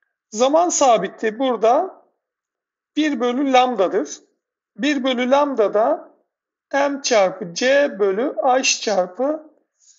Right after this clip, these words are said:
A'dır. Dolayısıyla daha büyük kütleli ve daha büyük özgül hacme sahip bir cismin,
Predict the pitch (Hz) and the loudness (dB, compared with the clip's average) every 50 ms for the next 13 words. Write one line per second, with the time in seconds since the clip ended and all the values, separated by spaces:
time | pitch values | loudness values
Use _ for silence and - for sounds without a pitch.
0 | _ _ _ _ _ _ _ _ _ - 240 233 247 254 262 262 220 185 185 254 | _ _ _ _ _ _ _ _ _ 0 2 2 4 2 2 0 0 -2 -2 -2
1 | 294 - - - _ _ _ _ _ _ _ _ _ - 233 247 269 302 302 285 | -4 -6 -12 -20 _ _ _ _ _ _ _ _ _ -4 -2 0 0 0 0 -2
2 | - - 311 269 269 254 190 214 214 247 285 285 285 269 254 247 - - - - | -2 -2 0 0 0 2 2 2 4 4 4 2 2 -2 -4 -4 -6 -10 -12 -12
3 | - - _ - - 208 202 208 208 196 214 208 214 214 214 233 269 277 269 247 | -12 -12 _ -4 -2 -2 0 0 -2 0 0 -2 2 2 2 2 2 2 0 -4
4 | - - 214 196 196 - 226 214 208 196 190 190 190 190 185 - - 202 185 185 | -4 -2 -4 -4 -4 -4 -2 0 2 0 0 -2 -6 -8 -8 -6 -2 0 0 0
5 | 180 175 - - - - 196 196 190 180 170 - 233 240 240 - - 220 214 262 | 0 -2 -6 -12 -10 -6 -6 -6 -6 -6 -8 -6 -6 -6 -6 -6 -8 -6 -6 -6
6 | 302 - - - | -6 -6 -10 -14